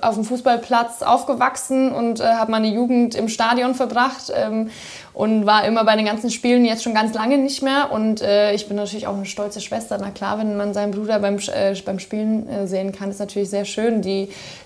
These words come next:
die, äh, Stimmung war toll, meine ganze Familie war da. Ähm, also es war sehr schön und es gab auch ein paar Leute, die mit mir Fotos <laughs> machen wollten.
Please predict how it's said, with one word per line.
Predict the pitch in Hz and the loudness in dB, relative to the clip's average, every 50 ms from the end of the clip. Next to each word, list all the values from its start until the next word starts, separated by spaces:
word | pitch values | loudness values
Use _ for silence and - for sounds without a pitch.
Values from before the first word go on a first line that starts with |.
| _ - | _ -4
die, | 208 202 202 202 202 208 208 202 | -2 -2 0 0 2 4 4 4
äh, | 202 208 202 196 196 190 196 196 | 4 6 4 4 6 4 4 4
Stimmung | 196 - - 262 269 285 285 269 262 240 | 2 2 2 4 6 6 6 6 4 2
war | 220 233 226 226 233 | 2 2 2 2 0
toll, | 233 - 233 220 220 220 220 | -2 -2 2 2 4 4 2
meine | 208 208 202 202 | 0 -2 -2 -2
ganze | 208 214 202 | -2 -4 -4
Familie | - 220 208 214 226 247 262 254 220 202 | -6 -6 -4 -2 0 0 0 0 -2 -2
war | 208 202 190 | -4 -4 -4
da. | 196 190 190 196 202 226 226 - | -4 -4 -2 -2 -4 -4 -6 -6
Ähm, | - 202 196 196 202 202 196 - | -6 -4 -4 -2 -2 -4 -4 -6
also | 214 185 - 196 | -8 -10 -10 -10
es | 180 - - | -10 -8 -8
war | 202 202 202 202 208 208 202 | -6 -6 -4 -6 -6 -8 -8
sehr | - 208 220 214 | -6 -4 -4 -4
schön | 220 - 247 247 247 247 | -4 0 0 0 0 0
und | - 240 220 220 | -4 -6 -6 -6
es | 226 220 - | -8 -10 -8
gab | - 208 214 - - | -8 -8 -8 -6 -6
auch | 202 | -6
ein | 208 202 | -6 -8
paar | 208 233 254 | -8 -6 -4
Leute, | 302 320 320 311 - 262 | -2 -2 -4 -4 -6 -8
die | 262 254 | -4 -2
mit | 240 233 - | -2 -2 0
mir | 285 339 349 | 0 0 2
Fotos | 269 311 311 - 320 - | 2 4 2 4 4 4
<laughs> | |
machen | 320 269 254 262 269 254 247 | 4 6 6 6 6 6 6
wollten. | - - 294 - - 285 | 6 6 6 6 4 2